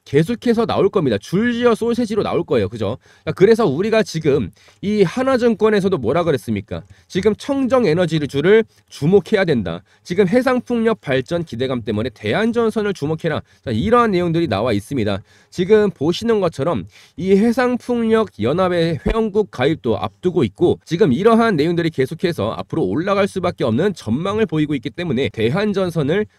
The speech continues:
어, 집중하자. 이러한 내용들이 나와 있습니다. 자, 지금 차트를 보시면 아시겠지만 충분히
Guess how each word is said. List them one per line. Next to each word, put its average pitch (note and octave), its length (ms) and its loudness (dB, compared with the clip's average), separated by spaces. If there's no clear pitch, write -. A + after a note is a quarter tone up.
어, F#2 140 -6
집중하자. D#3 640 -4
이러한 F#3 340 0
내용들이 C#3 300 0
나와 G#2+ 240 0
있습니다. A#2 560 -4
자, E3+ 100 -4
지금 G3+ 360 0
차트를 B3 420 -6
보시면 A3 360 0
아시겠지만 C#3 920 -4
충분히 G#3+ 540 0